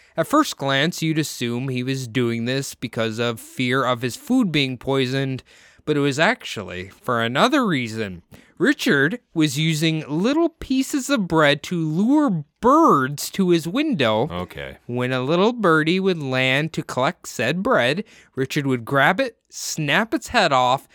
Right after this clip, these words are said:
Speaker 1: and then quickly drink the blood pouring out of its neck.
Speaker 2: Yeah.
Speaker 1: The reason they didn't put two and two together in regards to him having blood all over his,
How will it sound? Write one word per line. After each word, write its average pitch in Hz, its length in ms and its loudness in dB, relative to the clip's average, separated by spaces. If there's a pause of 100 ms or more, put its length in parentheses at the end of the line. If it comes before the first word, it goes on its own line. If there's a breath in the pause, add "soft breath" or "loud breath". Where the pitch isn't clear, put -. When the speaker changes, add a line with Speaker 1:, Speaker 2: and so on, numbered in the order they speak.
(240 soft breath)
Speaker 1:
and 135 100 -4
then 120 140 0
quickly 151 500 -2
drink 135 320 -2
the 123 120 -2
blood 113 440 -2
pouring 117 400 -4
out 110 200 2
of 104 100 -6
its - 280 -10
neck. 107 440 -4
Speaker 2:
Yeah. 78 240 -10 (400 soft breath)
Speaker 1:
The 156 80 -2
reason 214 760 2
they 160 180 2
didn't 170 260 0
put 170 380 -2
two 175 160 -2
and 156 100 -2
two 170 160 -2
together 147 640 0
in 151 260 -4
regards 139 400 -2
to 135 80 -6
him 147 240 -4
having 135 400 -4
blood 117 360 0
all 175 220 2
over 175 240 0
his, 170 220 -4